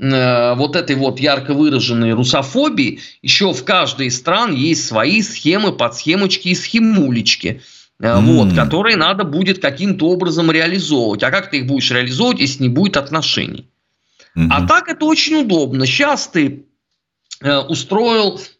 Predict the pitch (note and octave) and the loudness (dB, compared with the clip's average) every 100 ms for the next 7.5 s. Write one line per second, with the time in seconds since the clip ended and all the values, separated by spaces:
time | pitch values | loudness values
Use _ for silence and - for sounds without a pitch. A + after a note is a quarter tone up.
0 | - C#3+ C#3 D#3 D#3+ E3+ - A#3 B3+ A#3 | -4 0 2 2 2 0 0 0 0 0
1 | - - - C3+ G3 A3 - F3+ - - | -4 -4 0 2 2 0 -2 -2 0 2
2 | F3+ E3+ C3 C#3+ G#3 - - - _ - | 4 4 2 0 -2 -8 -16 -20 _ -6
3 | C3+ C3+ C3 B2+ B2+ - F3 B3+ A3+ A3 | -2 0 0 0 0 -2 0 0 0 0
4 | F#3 D#3+ D3 C3+ C3 B2+ C#3+ C3+ B3 B3+ | 0 0 0 0 0 2 0 0 -2 -2
5 | C#3+ C3+ D#3+ A#3 G#3 G3 - F3+ A#2 - | -4 -2 -2 0 -4 -6 -4 -4 -4 -8
6 | - - F3+ G#3 G3+ F#3 C3+ A2+ A#2 C#3 | -14 -6 -4 -2 -2 -4 -4 -4 -2 -4
7 | B2+ C3 E3 A#2+ | -2 0 0 -2